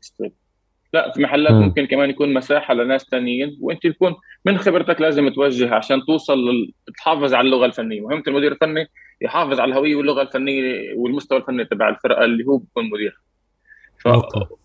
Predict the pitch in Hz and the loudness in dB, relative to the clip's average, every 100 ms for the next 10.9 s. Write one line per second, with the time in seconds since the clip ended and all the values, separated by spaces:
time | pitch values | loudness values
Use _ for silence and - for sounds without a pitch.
0 | - 135 160 165 165 160 170 165 147 151 | -8 -4 -2 -2 -2 0 0 0 0 0
1 | 160 156 160 135 151 147 _ - 131 120 | 0 0 -2 -6 -8 -10 _ -6 -2 0
2 | 139 139 143 175 180 180 - - 131 381 | 0 0 0 0 0 -2 -4 -8 -4 -2
3 | 180 190 180 139 - 160 139 139 127 127 | 0 0 0 0 -4 -6 -4 -4 -4 -2
4 | 123 117 104 - - _ _ _ _ _ | -2 -4 -6 -14 -20 _ _ _ _ _
5 | _ _ _ _ _ _ _ - 113 110 | _ _ _ _ _ _ _ -4 -4 -2
6 | - 90 - _ - 107 92 98 - - | -4 -6 -8 _ -4 -2 -2 -6 -10 -18
7 | _ 131 135 139 156 156 143 123 120 - | _ -2 0 0 0 0 0 0 0 -2
8 | 123 101 - 110 101 - 104 98 95 95 | -2 -2 -6 -6 -6 -6 -6 -2 -2 -2
9 | 92 - 104 104 - 90 82 95 95 85 | -4 -6 -6 -4 -2 -2 -2 0 0 0
10 | - - 98 95 98 - 95 87 107 | -6 0 2 2 -2 -2 -2 0 -2